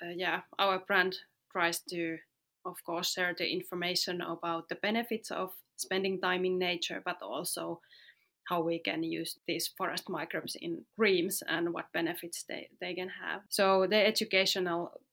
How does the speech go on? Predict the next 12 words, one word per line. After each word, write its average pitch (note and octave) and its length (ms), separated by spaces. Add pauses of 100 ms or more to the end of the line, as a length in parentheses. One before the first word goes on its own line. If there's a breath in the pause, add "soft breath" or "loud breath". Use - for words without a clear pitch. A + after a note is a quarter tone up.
side, F3 440 (160)
it's F3 240
very D#3 220
important E3+ 560
when - 180
you - 220 (120)
have F#3 200 (240)
this F#3 160
kind F3 200
of F#3 80 (160)
weird G3 340 (120)
products. G3 480